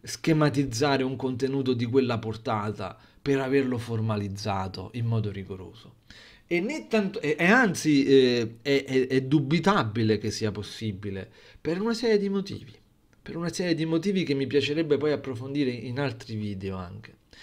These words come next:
In parte sono stati già detti dei motivi. Magari qui farò un breve accenno.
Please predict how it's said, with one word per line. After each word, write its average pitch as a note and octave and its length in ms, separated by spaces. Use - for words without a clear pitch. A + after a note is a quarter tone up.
In B2+ 100
parte G#3+ 320
sono B2 180
stati A#2 340
già D3+ 160
detti A2+ 440
dei A#2+ 220
motivi. G2+ 500
Magari A#2+ 320
qui D#3 120
farò A#2 220
un G#2+ 60
breve A#2+ 240
accenno. G#2+ 480